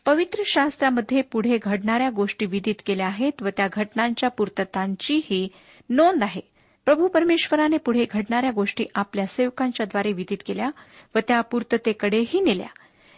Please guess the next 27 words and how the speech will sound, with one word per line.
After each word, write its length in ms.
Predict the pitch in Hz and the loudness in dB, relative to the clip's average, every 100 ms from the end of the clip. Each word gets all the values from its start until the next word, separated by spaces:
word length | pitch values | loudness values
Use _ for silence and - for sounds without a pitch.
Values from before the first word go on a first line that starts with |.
| - | -2
ही 80 | 311 - | -2 0
खरोखर 560 | 320 381 - 214 185 190 - - - | 2 2 0 0 0 -2 -16 -6 0
आश्चर्यकारक 760 | 285 - - 220 214 208 208 180 | 0 0 -2 -2 0 -2 -2 -2
गोष्ट 260 | 196 - | -4 -4
आहे. 220 | - 196 - _ _ _ - - | -6 -4 -10 _ _ _ -20 -10
जो 140 | 180 247 - | 2 2 4
आदी 280 | 226 220 233 | 2 2 0
व 40 | 240 | 0
अंत 260 | - 220 214 | 0 -2 0
आहे, 280 | 233 233 254 | -2 -2 -4
प्रारंभ 580 | - 190 185 214 226 240 | -4 -2 0 0 0 0
व 160 | 240 220 | 0 -2
शेवट 420 | - 208 220 233 | 0 0 0 0
आहे, 280 | 233 269 269 - - - 208 | 0 0 -2 -8 -20 -14 -2
ज्याला 220 | 214 202 | 0 0
सर्व 300 | - 269 285 | -2 -4 -2
गोष्टींचे 540 | 254 277 - 285 269 269 | -2 -4 -2 -2 -2 -4
ज्ञान 420 | 214 277 330 370 | -2 0 2 2
आहे, 200 | 190 190 - - - - | -2 -6 -12 -20 -12 -4
अशा 240 | 233 247 | -2 0
परात्पर 580 | 226 226 247 254 240 226 | 0 0 0 0 -2 0
देवाचे 480 | 185 202 226 233 226 | 2 2 2 2 0
हे 140 | 196 | 0
कार्य 400 | 185 214 233 240 - - | 0 2 2 0 -4 -2
आमच्या 340 | 208 202 202 | -2 0 -2
मनात 320 | 190 226 247 247 - - - - | 0 2 2 0 -6 -20 -20 -2
त्याच्याविषयी 560 | 254 269 277 233 - | 0 2 0 0 0